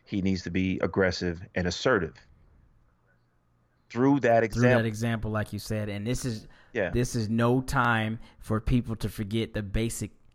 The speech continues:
Speaker 2: foundations
Speaker 1: Yeah.
Speaker 2: of learning how people learn, you know, visual learners, verbal learn. Th-, this is no, this is no time to omit
Speaker 1: Yeah.
Speaker 2: anything but
Speaker 1: Yeah.
Speaker 2: verbal, 'cause that's bullshit. Because again, like you said, the strongest mom,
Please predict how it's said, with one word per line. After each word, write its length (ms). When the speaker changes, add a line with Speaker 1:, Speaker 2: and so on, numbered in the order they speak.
Speaker 2:
foundations 640
Speaker 1:
Yeah. 40
Speaker 2:
of 100
learning 320
how 120
people 320
learn, 280
you 100
know, 240
visual 440
learners, 460
verbal 400
learn. 280
Th-, 180
this 200
is 60
no, 300
this 160
is 80
no 180
time 360
to 220
omit 500
Speaker 1:
Yeah. 160
Speaker 2:
anything 460
but 160
Speaker 1:
Yeah. 100
Speaker 2:
verbal, 320
'cause 160
that's 180
bullshit. 500
Because 280
again, 320
like 200
you 80
said, 420
the 60
strongest 560
mom, 340